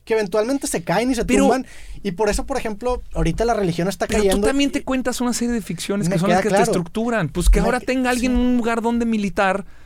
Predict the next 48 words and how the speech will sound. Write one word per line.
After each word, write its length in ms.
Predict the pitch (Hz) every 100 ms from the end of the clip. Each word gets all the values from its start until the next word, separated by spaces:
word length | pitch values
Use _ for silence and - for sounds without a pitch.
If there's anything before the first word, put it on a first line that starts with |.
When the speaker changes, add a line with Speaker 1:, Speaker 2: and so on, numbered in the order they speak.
| - - -
Speaker 2:
todos 220 | 233 240
los 140 | 240 214
domingos 420 | 220 240 240 214
en 80 | 208
la 80 |
tarde 260 | 190 214 208
mientras 300 | 185 160 156
juega 180 | 190 196
un 100 | 214
partido 300 | 196 185 214
de 60 | 196
fútbol, 420 | 196 202 190 233 - - - -
o 340 | - 208 226 254 - - - - -
todos 220 | - 247 269
los 120 | 240
domingos 320 | 226 247 247
en 40 |
la 80 | 226
tarde 280 | 208 220 220
repartiendo 500 | 214 175 180 175 220
el 80 | 214
periódico 320 | 214 214 -
Regeneración, 540 | 208 202 202 196 214
tocando 320 | 202 190 208 214
las 100 | 190
puertas 300 | 208 202 185
y 20 |
hablando 240 | 185 208
con 80 | 202
la 80 | 185
gente 220 | 190 196
de 40 | 170
problemas 300 | 170 190 196
compartidos. 640 | 196 170 165 214 220 -
O 40 | -
sea, 180 | 185 -
lo 180 | - 170
que 100 | 170
hace 160 | 220 -
es 120 | 233
que, 220 | - 208 - - - - -
más 240 | 185 220
allá 160 | 220 233
de 80 |
pensar, 640 | - 208 160 127 147 123 -
como 200 | - 107
algunos 320 | 98 110 131
supondrían, 680 | - - - 123 127 104 85